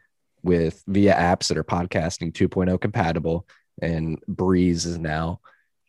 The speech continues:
uh, one of those apps, one of those platforms where you can do that. And it's been crazy to see. I, I know some freaks out there may be listening via Breeze right now. I wanna thank you for that. And so they have the ability to listen to T F T C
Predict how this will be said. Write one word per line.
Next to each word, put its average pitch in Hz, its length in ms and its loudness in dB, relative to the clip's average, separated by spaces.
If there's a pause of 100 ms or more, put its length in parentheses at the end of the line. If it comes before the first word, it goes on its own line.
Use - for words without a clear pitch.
(120)
uh, - 140 -2
one 85 240 0
of 80 60 0
those 80 180 0
apps, - 420 -8 (380)
one 87 120 -2
of 76 60 -2
those 78 140 -2
platforms - 640 -6
where - 80 -6
you - 80 -6
can - 120 -8
do - 120 -8
that. - 240 -14 (240)
And 69 260 -8
it's 80 220 -8
been 80 320 -2 (100)
crazy 90 440 2
to 82 60 0
see. 73 380 -2
I, 71 240 -6
I 78 60 -8
know 80 200 -6
some 85 260 0
freaks 80 320 -4
out 82 180 -4
there 82 260 2 (360)
may 92 240 6
be 95 180 2
listening 92 420 2
via 90 200 2
Breeze 90 340 2
right 82 180 -2
now. 87 340 -6
I 90 40 -12
wanna 78 140 -2
thank 76 280 -4
you 67 60 -8
for 69 140 -4
that. 69 180 -2
And 69 160 -6
so 71 320 -4 (320)
they 90 60 2
have 78 100 0
the 80 100 2
ability 87 400 4
to - 140 -6
listen 98 300 2
to 101 80 2
T 104 180 2
F 95 100 0
T 98 160 0
C 87 420 0